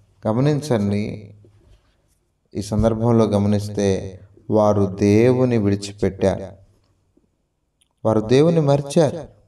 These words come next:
వారు దేవుణ్ణి మర్చిపోయారు. అలాంటప్పుడు దేవుడు చెప్తున్నాడు, ప్రియమైన వాళ్ళారా, ఇస్రాయేల్ యొక్క పరిశుద్ధ దేవుడు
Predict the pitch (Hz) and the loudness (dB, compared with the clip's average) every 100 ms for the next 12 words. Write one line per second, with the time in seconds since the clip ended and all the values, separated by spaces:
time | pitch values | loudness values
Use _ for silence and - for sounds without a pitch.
0 | _ _ _ _ _ _ _ _ _ _ | _ _ _ _ _ _ _ _ _ _
1 | _ _ _ _ _ 110 104 98 101 104 | _ _ _ _ _ 0 2 0 2 4
2 | 107 107 110 143 196 - - 95 90 90 | 4 2 -2 -2 -4 -6 -6 -4 -2 -6
3 | 92 - 107 92 95 - _ _ _ _ | -8 -2 -2 -2 -6 -14 _ _ _ _
4 | _ _ _ _ _ _ _ _ _ _ | _ _ _ _ _ _ _ _ _ _
5 | _ _ _ _ 95 95 92 95 90 107 | _ _ _ _ 0 0 0 -4 -2 -2
6 | 98 101 107 104 107 101 - 95 90 - | 2 2 2 0 -6 -4 -2 0 0 0
7 | - - - _ _ _ _ _ _ _ | -2 -8 -18 _ _ _ _ _ _ _
8 | _ _ _ _ _ _ _ _ - 101 | _ _ _ _ _ _ _ _ 0 2
9 | 98 98 92 92 92 90 95 - 113 113 | 4 2 2 2 0 0 -4 0 2 4
10 | 113 113 110 104 101 101 131 117 107 104 | 2 0 -2 0 0 2 0 2 2 4
11 | 101 98 95 92 95 | 4 4 0 -2 -8